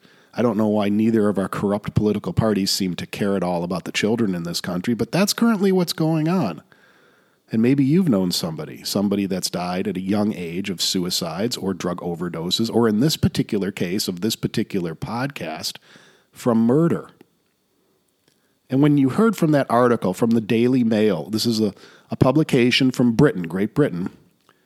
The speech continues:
and you hear them say that young black children are eighteen times more likely to be murdered than young white children. What does that tell you about what's going on in black neighborhoods, in black families, in black communities?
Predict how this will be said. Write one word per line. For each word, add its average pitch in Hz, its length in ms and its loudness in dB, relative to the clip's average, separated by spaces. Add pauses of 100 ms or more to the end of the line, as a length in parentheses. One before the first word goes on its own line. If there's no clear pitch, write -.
(240)
and 123 80 -4
you 127 80 -2
hear 190 140 2
them 190 160 4
say 147 300 4
that 113 420 2
young 147 440 2
black 120 500 0
children 98 480 2
are 104 240 -2
eighteen 156 640 2
times 127 440 0
more 113 200 2
likely 110 420 2
to 104 80 0
be 98 160 2
murdered 95 600 2 (420)
than 117 220 0
young 120 360 4
white 101 240 0
children. 78 500 -6 (640)
What 202 140 -2
does 254 140 4
that 135 160 2
tell 139 200 2
you 143 100 4
about 104 220 0
what's 123 180 0
going 113 340 2
on 104 380 0
in 104 140 -2
black 98 340 -4
neighborhoods, 104 560 0
in 101 100 0
black 98 280 -2
families, 98 420 0
in 101 100 0
black 95 300 -4
communities? 92 720 -2